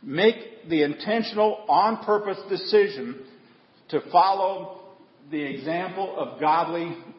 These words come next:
integrity. There's the quote I wanted before. "Be careful what you catch. Be careful what you pass on."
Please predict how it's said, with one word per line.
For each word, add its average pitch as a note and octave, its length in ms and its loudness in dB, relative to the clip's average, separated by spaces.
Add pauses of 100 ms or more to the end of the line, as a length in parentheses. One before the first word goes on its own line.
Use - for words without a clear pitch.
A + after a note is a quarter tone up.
(160)
integrity. C3+ 800 -4 (1900)
There's C3+ 220 -6
the C#3 80 -8
quote C#3 280 -2
I A#2 80 -2
wanted A#2+ 340 -8
before. A#2+ 400 -4
"Be A2+ 140 -12
careful D#3+ 420 -2
what C#3+ 240 -2
you C3 60 -10 (100)
catch. C#3 220 0 (760)
Be A2+ 100 -8
careful C#3+ 440 -2
what B2+ 240 0
you D3 60 -6
pass A#2 420 -4
on." A2+ 280 -4